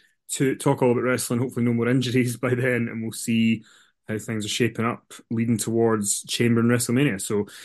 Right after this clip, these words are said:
uh, as always, if you want to listen to more of us, patreon dot com forward slash inside the ropes. Daily content goes out.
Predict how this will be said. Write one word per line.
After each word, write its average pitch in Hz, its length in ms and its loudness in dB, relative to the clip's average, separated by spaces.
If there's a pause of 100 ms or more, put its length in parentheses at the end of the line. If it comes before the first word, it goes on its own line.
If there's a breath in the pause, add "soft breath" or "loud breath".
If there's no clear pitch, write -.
(160 loud breath)
uh, 131 140 -4
as 160 160 4
always, 180 400 8
if 151 100 -4
you 143 80 -2
want 156 160 4
to 147 80 -2
listen 143 220 -4
to 127 100 -2
more 185 280 8
of 190 100 6
us, 175 320 2
patreon 156 480 0
dot - 140 -4
com 127 240 -2
forward 127 220 -4
slash 123 180 -4
inside 123 340 -2
the 120 60 0
ropes. 123 220 0
Daily 151 460 6
content 120 400 -2
goes 107 200 -2
out. 127 300 4